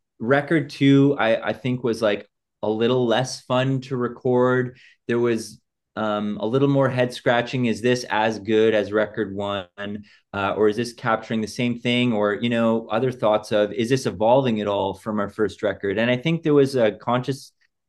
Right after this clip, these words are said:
decision to, like, try to evolve as much as we could, uh, while not becoming a completely different band, 'cause we liked the band that we were. We, you know,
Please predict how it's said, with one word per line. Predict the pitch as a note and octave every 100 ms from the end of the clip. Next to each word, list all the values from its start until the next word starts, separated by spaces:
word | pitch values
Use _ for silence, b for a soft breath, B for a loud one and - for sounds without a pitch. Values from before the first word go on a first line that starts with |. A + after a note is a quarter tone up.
| _ _ -
decision | A2+ - A#2 A#2+ B2
to, | A#2+
like, | A2+ G#2 G2+ _
try | - G#2 G#2 A2
to | C#3+ D#3
evolve | C#3+ D3 D3+ D3+
as | D3
much | C#3+ C#3
as | C3+
we | C3 C3+
could, | - C#3 C3+ C3+ C3 b b _ _
uh, | G#2 G2+ G2 F#2+ F#2+ - -
while | G2 G#2 G2+ A#2 A#2
not | A#2 G#2+ G#2+ G#2 - - - _ _ _ -
becoming | A2+ A#2+ A2+ A2+
a | G#2
completely | G2 G#2+ B2 A#2
different | A2+ A2 A2+ F#2+
band, | G2 G#2 C#3 D#3+
'cause | C#3+ A2+
we |
liked | A2 A2 D#3 -
the | A2+
band | A2 G#2+ G2+
that | F#2 -
we | G#2
were. | F#2+ G2 F#2 F#2 - b b b -
We, | A2 G#2+
you | A2+
know, | A2 G#2 G2 F#2+